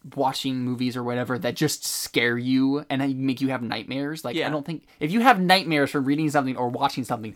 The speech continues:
Speaker 1: don't read or watch it.
Speaker 2: Yeah,
Speaker 1: Like,
Speaker 2: it's just not a healthy
Speaker 1: just
Speaker 2: idea.
Speaker 1: not healthy.
Speaker 2: <laughs>
Speaker 1: But if, if you, if you just watch it or whatever for the thrill, and it's, like, just a, a thrill or whatever, that's fine. As long as the content is not, like,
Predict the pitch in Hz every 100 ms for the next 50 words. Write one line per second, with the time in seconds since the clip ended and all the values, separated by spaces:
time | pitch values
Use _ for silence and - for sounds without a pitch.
0 | - - 254 254 254 220 220 220 - 120
1 | - 151 139 - 185 156 214 - - _
2 | _ _ 170 190 156 156 143 139 131 175
3 | 208 202 220 226 240 220 208 254 - 294
4 | 190 160 196 - 175 - 180 175 170 196
5 | 226 170 202 214 143 196 143 127 - -
6 | 151 143 135 - 143 123 - 151 127 131
7 | - 139 135 - 127 - 131 139 - -
8 | _ 127 - 139 147 123 110 95 98 123
9 | 127 123 139 - 156 156 123 127 123 151
10 | 185 170 156 185 170 147 135 123 131 120
11 | 131 127 120 120 101 -